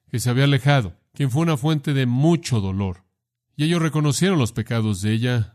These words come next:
reconocieron las fallas, reconocieron todos los problemas, pero habían arrojado una manta de amor sobre ella porque se preocupaban tanto. Y ellos dijeron,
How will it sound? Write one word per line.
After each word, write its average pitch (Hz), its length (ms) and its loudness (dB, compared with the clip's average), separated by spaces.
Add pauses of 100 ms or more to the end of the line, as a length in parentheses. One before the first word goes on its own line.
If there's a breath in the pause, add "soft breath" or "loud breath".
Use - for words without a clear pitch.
reconocieron 127 640 4
las 127 180 2
fallas, 104 520 2
reconocieron 113 640 4
todos 143 340 4
los 135 160 2
problemas, 107 540 2 (380 soft breath)
pero 131 160 4
habían 160 180 4
arrojado 160 400 2
una 156 140 2
manta 165 360 2
de 147 80 2
amor 143 320 2
sobre 120 340 0
ella 107 460 2
porque 113 280 0
se 110 140 0
preocupaban 110 680 0
tanto. 90 420 -4 (300)
Y 131 80 0
ellos 180 220 0
dijeron, 98 480 -6